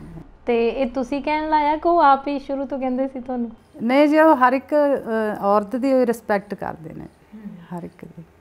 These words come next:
Speaker 1: ਇਹ ਸਭ ਤੋਂ ਸੋਹਣੀ ਗੱਲ ਆ। ਕਹਿੰਦੇ ਵੀ ਹੈ ਨਾ, ਲੋਕ ਬਹੁਤ ਵਾਰੀ ਪੜ੍ਹਿਆ ਹੁੰਦਾ ਆਪਾਂ, ਜਦੋਂ ਆਪਾਂ ਪੜ੍ਹਦੇ ਹਾਂ ਤਾਂ ਲਿਖਿਆ ਹੁੰਦਾ ਵੀ, ਕਹਿੰਦੇ ਨੇ ਵੀ ਔਰਤ ਨੂੰ ਨਾ ਉਨੀ ਮੁਹੱਬਤ ਨਹੀਂ ਚਾਹੀਦੀ ਹੁੰਦੀ ਜਿੰਨੀ ਇੱਜ਼ਤ ਚਾਹੀਦੀ ਹੁੰਦੀ ਹੈ ਨਾ। ਤਾਂ ਮੈਨੂੰ ਲੱਗਦਾ ਤੁਹਾਨੂੰ ਇੱਜ਼ਤ ਮਿਲੀ ਆ ਤੇ ਇਹ
Speaker 2: ਹਾਂਜੀ,
Speaker 1: ਤੁਹਾਡੇ ਲਈ
Speaker 2: ਮੈਨੂੰ,
Speaker 1: ਜ਼ਿਆਦਾ ਸੋਹਣਾ।
Speaker 2: ਹਾਂਜੀ,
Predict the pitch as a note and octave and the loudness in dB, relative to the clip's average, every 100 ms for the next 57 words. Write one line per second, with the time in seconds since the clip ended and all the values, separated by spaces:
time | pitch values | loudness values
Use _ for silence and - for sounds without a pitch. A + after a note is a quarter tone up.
0 | _ _ _ _ - A3 B3 A#3+ A3 B3 | _ _ _ _ -8 -4 0 -2 -2 -2
1 | A#3+ A#3 A#3 A#3+ A3+ G#3 G#3+ G#3+ G#3+ A#3+ | 0 0 2 2 2 2 -2 -2 -2 0
2 | B3 B3 A#3+ C4+ C#4 A#3 A#3+ A#3 A#3 G#3+ | 0 0 0 0 -2 -2 -2 -2 -4 -6
3 | - G#3+ G3+ A#3 A#3+ A#3+ A#3 A#3 A3+ G#3+ | -10 -6 0 0 2 2 2 2 0 0
4 | A#3+ B3 A#3 G3 G3 G#3+ G#3 G3+ F#3+ G3+ | 0 0 0 0 -2 -4 -6 -4 -6 -4
5 | G3+ G3+ - G#3+ G#3 G3+ F#3+ A3 A3 A3 | -4 -4 -2 -2 0 -2 0 -4 -2 -2
6 | G#3+ G#3 G#3 G#3 G#3+ B3 B3 - - - | -2 -2 0 0 0 0 -2 -8 -20 -20
7 | - - - - - A#3 B3 C4+ C#4 C#4 | -20 -20 -20 -10 -2 2 4 4 2 0
8 | - B3 A#3+ B3 C4 C4+ D4 D#4+ C4+ C#4 | 6 8 8 4 -2 -2 -4 -4 -2 0
9 | C4 B3 G#3 B3 B3 C4 B3 A3 G#3+ B3+ | 2 2 2 0 2 0 2 2 2 2
10 | C4+ C4+ C4+ C4+ C#4 G#3+ B3 A#3+ G#3 G#3+ | 2 2 2 4 2 4 4 2 0 0
11 | G3 G3+ G#3+ G3+ G3 G#3 C4+ - - - | 2 2 2 2 0 -2 -4 -6 -12 -6
12 | A3+ A3+ A#3 A#3 B3 A#3 A#3+ A#3+ C4 G#3+ | -2 0 0 0 0 0 0 -2 -2 2
13 | C4 B3+ B3+ B3 B3+ C4+ C4 C4 A#3+ A#3+ | 2 2 2 2 4 4 6 6 6 4
14 | A3 A3+ G#3 G#3+ G3+ G3 E3+ G3 F#3+ E3+ | 2 2 2 0 -2 -4 -6 -4 -4 -6
15 | D#3 | -10